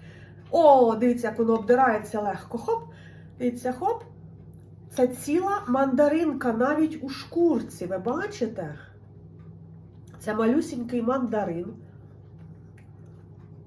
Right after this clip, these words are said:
Повністю у шкурці. От я не можу поняти, це справжній мандарин, чи, а ну, ой,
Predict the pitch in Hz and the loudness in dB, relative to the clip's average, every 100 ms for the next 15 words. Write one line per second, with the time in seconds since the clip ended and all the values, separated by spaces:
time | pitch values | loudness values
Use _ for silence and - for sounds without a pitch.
0 | - - - 277 339 339 - 339 330 - | -20 -8 0 0 2 -2 -2 -4 -4 -6
1 | 339 294 - 226 226 - - - - - | -6 -6 -4 -6 -6 -14 -20 -20 -20 -20
2 | - - - - - - 226 - 294 294 | -20 -20 -20 -20 -20 -12 -10 -4 -2 -2
3 | 285 285 277 277 240 170 - - - - | -2 -2 -2 -2 -2 -4 -8 -18 -20 -6
4 | 247 247 349 427 427 262 240 226 214 240 | -6 -4 -2 -2 -2 -2 0 -2 0 0
5 | 226 180 170 - 277 330 403 403 - - | 0 -2 -8 -10 -4 -2 -2 -6 -18 -20
6 | - - - - - - - - - 196 | -20 -20 -20 -20 -20 -20 -20 -20 -14 -10
7 | 190 202 339 247 | -6 0 0 0